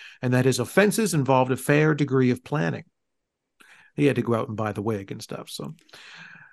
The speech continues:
Uh, the method he used of the glory hole, using a wig, telling the victims they had to be quiet so he wouldn't have to speak to them, all helped to maintain the illusion that he created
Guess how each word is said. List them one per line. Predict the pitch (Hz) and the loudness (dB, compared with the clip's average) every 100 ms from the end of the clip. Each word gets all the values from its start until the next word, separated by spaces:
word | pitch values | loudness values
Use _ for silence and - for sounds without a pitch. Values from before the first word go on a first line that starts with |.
| _ | _
Uh, | 127 123 123 | 2 4 6
the | 135 | 6
method | 151 208 254 247 | 6 6 4 0
he | 190 | 2
used | 156 151 147 143 - | 4 4 4 2 0
of | 156 170 170 | -2 -2 -2
the | 165 | -2
glory | 147 147 156 151 | 4 4 4 2
hole, | 113 107 104 117 | 0 -2 -4 -2
using | 120 127 123 120 | 2 2 2 2
a | |
wig, | 113 131 123 120 127 | 2 4 4 2 -2
telling | 127 123 120 | 0 2 0
the | 113 | -2
victims | 107 127 - 117 110 | -2 -2 -2 -4 -2
they | 123 | -2
had | 120 117 | 0 -2
to | 113 | -4
be | 110 | -6
quiet | - - 156 160 135 123 - | -6 0 4 6 4 0 -4
so | 120 | -4
he | 117 | -2
wouldn't | 120 120 117 | -2 -2 -2
have | 110 101 98 | -6 -8 -10
to | 110 | -14
speak | - 180 202 | -6 -4 -4
to | - 98 | -4 -6
them, | 104 104 117 - - - | -6 -6 -12 -18 -20 -6
all | 147 190 190 | 0 4 2
helped | 175 196 - | 2 -2 -2
to | 143 | 0
maintain | 151 170 160 165 165 | 0 0 -2 -2 0
the | 151 | 0
illusion | 117 113 131 190 160 185 | 0 0 0 0 0 -2
that | 120 | 0
he | 156 | -2
created | - 139 139 139 139 147 143 | -2 0 2 4 6 4 4